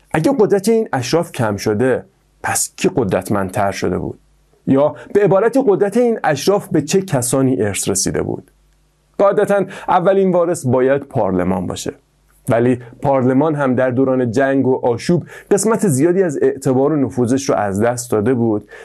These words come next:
و تنها زمانی می‌تونست ابراز وجود کنه که یک حکومت نیرومند مرکزی از پارلمان در مقابل نفوذداران محلی حمایت کنه.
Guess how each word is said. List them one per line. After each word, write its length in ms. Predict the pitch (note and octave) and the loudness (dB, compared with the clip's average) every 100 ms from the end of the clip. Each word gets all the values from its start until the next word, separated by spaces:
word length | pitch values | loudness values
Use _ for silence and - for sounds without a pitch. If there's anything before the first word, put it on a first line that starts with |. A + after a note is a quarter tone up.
| - | -2
و 80 | C4 | 0
تنها 400 | - C#3 C3 F#3+ | 0 0 2 0
زمانی 500 | B2 A#2+ G#2+ B2+ G#3+ | 0 -2 0 0 2
می‌تونست 440 | G#3+ F#3+ F3+ - | 2 0 0 0
ابراز 360 | D#3 C#3 C#3+ C3+ | 0 2 2 2
وجود 360 | B2+ B2 C3 | 2 2 0
کنه 380 | - B2+ B2 A#2+ - - _ | 0 0 0 -2 -10 -20 _
که 100 | - | 0
یک 220 | D3 F3+ F3+ - | 2 4 0 -4
حکومت 500 | A2 B2 B2+ B2 A#2+ | -2 2 2 0 0
نیرومند 720 | G#2 G#2+ A2 G#2 A2+ C3+ A2+ | 0 2 0 0 2 0 0
مرکزی 720 | G#2 G#2 G2+ G#2+ A2 G3+ G3 - _ _ - | -2 -4 -2 0 2 2 0 -6 _ _ 0
از 280 | A#3+ F3+ | 0 0
پارلمان 640 | - C#3+ B2 B2 C3+ C#3 A#2 | 0 0 2 4 4 2 0
در 220 | B2+ C3 | 0 2
مقابل 400 | C3 A#2+ C3 D3 | 0 0 0 2
نفوذداران 840 | C3 A#2+ - B2+ A2+ A2+ B2 F3+ | 0 -2 0 0 2 2 2 2
محلی 380 | A3+ F#3+ G3 F#3+ | 2 2 0 0
حمایت 420 | C3+ G2+ F2 E2+ | -2 -2 -2 -4
کنه. 240 | - D#2+ | -6 -8